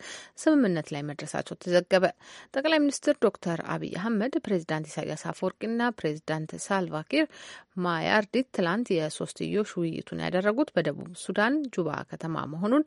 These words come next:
የኢትዮጵያ መገናኛ ብዙኃን ዘግበዋል። ስምምነት የተደረሰባቸው የትብብር ፕሮጀክቶች የቀጠናውን የኢኮኖሚ ትስስር ማ-፣ በማፋጠን ለጋራ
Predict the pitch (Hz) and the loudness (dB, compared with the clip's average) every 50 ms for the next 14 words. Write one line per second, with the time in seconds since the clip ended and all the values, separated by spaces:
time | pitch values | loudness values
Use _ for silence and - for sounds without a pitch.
0 | - - - - - _ - 311 294 - 294 269 - 269 262 262 254 202 175 160 | 0 -12 -18 -18 -16 _ -2 -2 0 2 0 0 2 2 2 2 0 0 -2 -2
1 | 160 151 143 147 147 143 151 160 165 165 165 151 160 - - 190 185 208 190 170 | -4 -4 -6 -8 -8 -10 -8 -6 -4 -4 -2 -4 -4 -2 0 2 8 10 10 10
2 | 151 135 _ - - - - _ _ - - - - 196 180 165 165 170 175 202 | 8 6 _ -10 -20 -20 -20 _ _ -20 -10 -2 0 2 2 2 2 2 0 0
3 | 220 - 240 202 - 185 - 196 202 - - 208 - 220 220 220 - 277 269 240 | 2 2 4 4 4 2 0 -2 -6 -4 -4 -2 0 0 -2 0 2 2 2 2
4 | - - 180 160 - - - - - - - 170 175 180 240 233 - - - 320 | 2 0 -4 -4 -4 -4 -6 -6 -6 -4 -4 -4 -2 0 -2 -4 -2 2 2 2
5 | 320 - - - 262 214 - - - - 147 160 151 156 170 220 254 277 262 240 | 2 2 0 0 2 2 2 0 -2 -2 -4 -4 -4 -2 0 0 2 4 4 4
6 | 196 165 151 - - 170 160 151 147 147 156 - 170 - - 165 - - - - | 4 2 0 -4 -6 -6 -4 -4 -6 -6 -6 -8 -10 -8 -8 -8 -8 -8 -8 -8
7 | 165 160 160 180 175 _ - 160 151 160 156 165 - - - 226 247 - 311 320 | -6 -4 -4 -4 -6 _ -4 -2 -2 -2 -2 -4 -2 2 2 4 6 6 6 6
8 | - - - - - - _ - 311 294 - 294 269 269 | 4 -2 -14 -16 -16 -10 _ 8 8 10 10 10 10 10